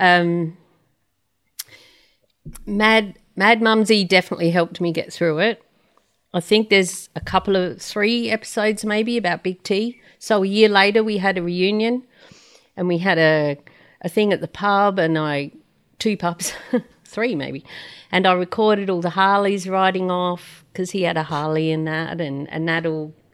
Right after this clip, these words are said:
was at the end and, and stuff, and that really helped me. And, um, um, but all of the deaths that we had,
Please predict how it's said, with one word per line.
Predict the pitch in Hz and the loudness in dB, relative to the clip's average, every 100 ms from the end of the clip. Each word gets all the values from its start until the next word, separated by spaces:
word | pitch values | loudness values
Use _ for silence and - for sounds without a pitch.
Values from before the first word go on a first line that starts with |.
| _ - | _ -12
was | 170 160 | -6 -4
at | 156 | -4
the | 170 156 | -2 0
end | 160 160 160 156 | 2 2 0 -2
and, | 139 139 139 - - - - - | -4 -6 -10 -16 -20 -20 -14 0
and | 170 | 0
stuff, | 170 160 156 | 2 0 2
and | 180 | 0
that | 190 190 | 0 2
really | 196 170 160 | 0 0 0
helped | 165 147 165 | -2 -4 -4
me. | 165 156 | -2 0
And, | 156 | 0
um, | 156 147 147 151 _ _ _ _ _ _ _ _ - - - - - _ _ _ _ | -2 -4 -6 -8 _ _ _ _ _ _ _ _ -20 -20 -20 -20 -20 _ _ _ _
um, | 185 170 156 156 151 151 151 - _ - | 0 4 4 4 2 2 -2 -8 _ 2
but | 180 156 147 - - - - _ _ _ _ _ _ _ _ - | 4 4 0 -8 -6 -6 -8 _ _ _ _ _ _ _ _ -4
all | 185 196 | 0 2
of | 190 175 | 0 0
the | 170 160 151 147 143 139 165 - | 0 2 2 0 -2 -6 -14 -4
deaths | 180 160 165 - - - | 2 2 0 -10 -12 -8
that | - 151 | -6 -6
we | 170 147 | -6 -4
had, | 139 131 143 196 | -4 -2 -4 -6